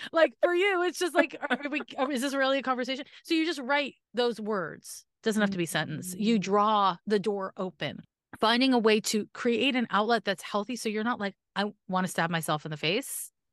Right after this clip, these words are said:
Speaker 1: You're also achieving your goal, which is to show up for your mom in a way that is supportive to her.
Speaker 2: Yeah.
Speaker 1: Because I think what you're trying to do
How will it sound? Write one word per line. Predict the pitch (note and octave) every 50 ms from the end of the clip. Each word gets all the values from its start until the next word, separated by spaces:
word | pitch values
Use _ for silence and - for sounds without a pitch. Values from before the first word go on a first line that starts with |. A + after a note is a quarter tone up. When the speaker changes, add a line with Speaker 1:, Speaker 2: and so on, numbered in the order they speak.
| _ _
Speaker 1:
You're | - G#3+ B3+ C4
also | B3+ B3+ B3 -
achieving | C#4 C4+ - B3 A3 G3+ G3+
your | G3+ G#3 G#3
goal, | G3+ D#4+ D#4+ - - - F#3
which | A#3 A3 - -
is | A3 -
to | - - G#3+
show | - A3+ G3+
up | G#3 G3 -
for | - B3
your | B3+ C4
mom | A3+ G3+ F3+ F3+ F#3
in | F#3
a | F3+
way | F3+ F3 F3
that | F3+ F3
is | F3 -
supportive | - - - F3+ E3+ E3+ - -
to | - F3
her. | - - F3+ C3+ G2+ G2+ - _ _ _ _ _ _ _
Speaker 2:
Yeah. | F#3+ F3+ E3+ E3 E3 E3 E3 D#3+ E3 E3+ -
Speaker 1:
Because | - A3 - A#3 A3
I | A#3+ A3+
think | - D4+ D#4 D#4
what | - D#4+ G#3
you're | B3 B3
trying | A3 - - A3+ A3 A#3 A#3
to | A3 - F3+
do | - E3 B2+ G#2 G#2+ - F3+